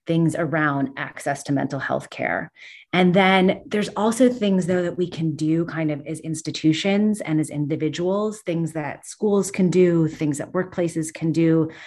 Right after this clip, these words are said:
things that we can do for each other in terms of crisis intervention and suicide prevention. So that's the piece that gives me a bit of hope that even if our legislature is locked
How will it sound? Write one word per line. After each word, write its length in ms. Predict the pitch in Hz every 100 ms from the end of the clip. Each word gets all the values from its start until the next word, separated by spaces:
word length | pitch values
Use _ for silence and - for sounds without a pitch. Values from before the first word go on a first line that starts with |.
| - - -
things 180 | 180 226
that 120 | 247
we 100 | 220
can 160 | 233 202
do 220 | 160 202
for 180 | 220 202
each 220 | 165 -
other 360 | 151 190 185 160
in 120 | 135
terms 240 | 165 156
of 100 | 165
crisis 460 | - 151 165 170 165
intervention 720 | 165 165 151 156 156 170 151
and 160 | 143 143
suicide 480 | 160 160 156 147 143
prevention. 680 | 151 139 135 - 123 117 131 - - - -
So 180 | 180
that's 500 | 165 185 190 - -
the 200 | - 202
piece 440 | 202 - 185 170 -
that 220 | 175 -
gives 200 | 165 147
me 200 | 170 160
a 40 |
bit 220 | 135 147 160
of 140 | 185
hope 420 | - 233 247 -
that 200 | 165 151 -
even 480 | 220 202 190 170 -
if 240 | 170 170 -
our 200 | 151 147
legislature 640 | 160 160 151 131 139 147
is 140 | 147 139
locked 520 | 156 156 139 -